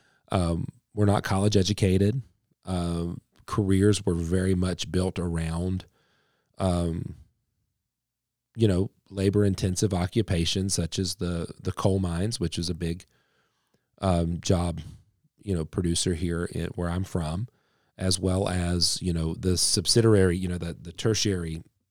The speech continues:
industries that, that pop up due to that, you know, like, uh, oil and gas. So coal, oil and gas, uh, asphalt, construction, heavy equipment, and then, of course, farming and, uh,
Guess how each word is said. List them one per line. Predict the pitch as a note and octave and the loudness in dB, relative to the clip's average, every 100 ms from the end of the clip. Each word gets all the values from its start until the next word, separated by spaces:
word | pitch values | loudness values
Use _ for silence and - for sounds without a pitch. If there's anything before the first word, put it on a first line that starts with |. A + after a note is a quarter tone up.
| _ _ _ - | _ _ _ -4
industries | G#2+ F#2+ - D2 B1 | -2 0 -2 -6 -8
that, | - D#2 | -8 -8
that | - C#2+ | -10 -6
pop | - F2+ F#2+ | -4 -2 0
up | A2+ - | 0 -2
due | D#2+ | -8
to | C#2+ | -8
that, | - - | -12 -14
you | - D2+ | -14 -10
know, | D2 D2+ | -8 -8
like, | E2 F2+ - _ _ _ _ _ - | -8 -8 -10 _ _ _ _ _ -12
uh, | D2+ D#2+ | -6 0
oil | F#2 F#2+ | 4 4
and | F#2+ | 2
gas. | F2+ E2+ E2+ E2 - - - _ _ _ _ | 0 -2 -2 -2 -2 -2 -8 _ _ _ _
So | - | -12
coal, | D2+ - A#2+ A#2 A#2 - | -2 6 8 8 6 2
oil | G#2 A2 G#2+ | 4 6 6
and | G2+ | 4
gas, | F#2+ F#2 F#2 F2+ - _ _ _ _ _ - | 2 0 0 0 -4 _ _ _ _ _ -8
uh, | E2+ | -6
asphalt, | - A#2 A2 - F#2+ F#2+ F#2+ - - - | 0 2 2 2 2 2 0 -6 -14 -10
construction, | D#2 - A#2+ G#2+ - F#2+ F#2 F2 F2 | -6 0 2 2 2 2 0 -2 -4
heavy | - G#2 G2+ | -2 0 0
equipment, | - G2+ - F#2+ F#2 - - _ _ _ _ _ _ | 0 -2 -2 -2 -4 -6 -18 _ _ _ _ _ _
and | F#2+ G2+ | -8 -2
then, | G2+ G2+ | 0 0
of | F#2+ | -2
course, | F#2+ F2+ - | -4 -2 0
farming | G2 G#2 G2+ F#2+ F#2 G2 - _ _ _ _ | 2 4 4 4 2 -4 -12 _ _ _ _
and, | - F2+ F2 F2 E2+ E2+ E2+ - _ _ _ - | -2 0 0 0 -2 -4 -8 -12 _ _ _ -12
uh, | F2 D#2+ | -8 -8